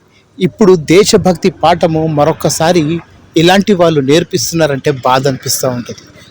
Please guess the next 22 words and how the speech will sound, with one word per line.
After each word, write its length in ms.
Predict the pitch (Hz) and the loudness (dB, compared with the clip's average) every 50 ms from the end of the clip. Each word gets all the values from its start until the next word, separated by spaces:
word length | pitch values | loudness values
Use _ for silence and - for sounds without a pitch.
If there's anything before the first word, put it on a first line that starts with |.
| - - | -14 -4
కారణం 380 | - 151 160 165 180 175 160 151 | 0 0 0 2 0 0 0 0
ఏంటి 180 | 156 147 - 156 - - | -2 -2 -4 -6 -6 -6
తెలుసా? 280 | 135 117 - - 139 135 - _ _ - - - - - 139 | -6 -6 -6 -8 -8 -8 -10 _ _ -20 -20 -20 -8 -2 0
అలెగ్జాండర్ 540 | 147 165 165 139 - 180 170 180 175 165 156 | 0 0 0 0 0 0 2 2 2 2 2
ఎక్కడొచ్చాడో 560 | 143 - 185 170 160 - - 180 170 165 165 | 2 0 0 0 0 0 0 0 2 2 2
కూడా 160 | 165 170 170 | 2 0 0
సరిగా 340 | 156 - 165 147 151 151 156 - - | 0 0 -2 -2 0 -2 -2 -2 2
తెలియని 340 | 156 151 156 160 175 170 165 | 2 2 4 4 4 4 4
వాడు 220 | 156 156 151 151 | 2 2 2 0
దేశభక్తి 640 | 156 143 131 151 160 156 - 185 151 160 - - 175 151 170 | -2 -2 -2 -2 0 0 0 0 -2 -2 -6 -6 -8 -4 -4
గురించి 300 | 170 160 147 - - 147 | -4 -4 -4 -2 0 2
ఏం 120 | 143 151 | 2 2
మాట్లాడగలుగుతాడండి? 840 | 156 143 139 - - 139 139 131 135 123 - 139 131 135 135 117 - - _ _ _ - - - - _ - | 2 0 -2 -4 -6 -6 -4 -4 -4 -4 -4 -4 -4 -4 -6 -8 -10 -16 _ _ _ -20 -20 -20 -18 _ 2
పైగా 260 | 170 170 180 175 196 180 | 2 2 4 4 2 2
మన 200 | 175 175 165 165 - - | 2 2 0 0 0 0
సేవకులు 420 | - 180 180 190 180 - 190 170 170 | 2 2 2 2 2 0 0 0 0
కూడా 240 | 160 180 175 175 160 | 0 0 2 2 2
ఏం 460 | 143 143 139 156 180 190 190 180 180 | 2 0 2 2 4 4 4 2 2
మాటలైతే 460 | 175 180 175 - 185 180 175 - 170 | 2 0 0 0 0 0 0 -2 -2
మాట్లాడాలో 540 | 151 151 160 170 156 - 185 170 175 175 165 | -2 0 0 0 0 0 0 0 2 2 0
అది 120 | 151 139 | 0 -2
మాట్లాడకుండా 720 | 139 151 151 160 - - 175 160 156 - 185 170 147 151 | -2 0 0 0 0 0 -2 -2 0 0 0 0 0 -2